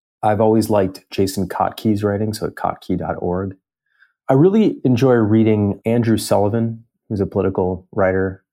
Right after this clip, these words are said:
I just like his writing style. He seems to consistently battle with himself about where he stands on things, and I think that that's really healthy. I love reading Warren Buffett's letters to shareholders.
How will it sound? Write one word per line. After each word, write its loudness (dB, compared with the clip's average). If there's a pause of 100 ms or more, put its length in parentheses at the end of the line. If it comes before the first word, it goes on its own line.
(160)
I 0
just -2
like 2
his 0 (160)
writing 2
style. -2 (220)
He -16
seems 0
to -6
consistently -2 (160)
battle 2
with 0
himself -2
about 0
where 0
he 2
stands -2
on -2
things, -4
and -2
I -2
think -4
that -4
that's -4
really -2
healthy. -4 (600)
I 4
love 4
reading 2
Warren 0
Buffett's -2 (140)
letters 0
to -4
shareholders. -2